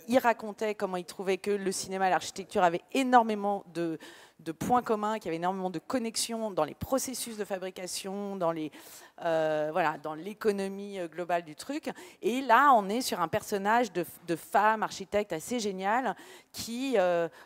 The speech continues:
euh, en gros, a rendu, euh, son tablier, euh, quand, euh, son, elle, elle s'est fait déposséder, étant jeune, d'un projet pour lequel elle avait remporté un concours. Et comme elle était très idéaliste, justement, euh,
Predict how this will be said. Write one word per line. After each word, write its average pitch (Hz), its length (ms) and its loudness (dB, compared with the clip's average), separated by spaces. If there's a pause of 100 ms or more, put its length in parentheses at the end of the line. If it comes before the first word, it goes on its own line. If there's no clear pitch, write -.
(120)
euh, 165 240 2
en 175 180 -2
gros, 226 320 4
a 175 120 8
rendu, 214 460 -2
euh, 190 80 0
son 202 160 -10
tablier, 190 800 -4
euh, 180 120 6
quand, 202 340 2
euh, 151 60 2
son, 170 320 -4
elle, 139 240 -8
elle 156 80 -2
s'est 185 120 -6
fait 214 120 -8
déposséder, 214 840 -4
étant 170 240 -2
jeune, 190 500 0
d'un 156 200 0
projet 190 320 -4
pour 185 100 0
lequel 180 220 0
elle 190 60 2
avait 156 120 4
remporté 180 340 0
un 185 120 -2
concours. 185 580 -2 (340)
Et 147 60 -14
comme 196 160 0
elle 175 80 -2
était 165 220 -6
très - 300 0
idéaliste, 170 880 -4
justement, 170 720 -6
euh, 143 60 -6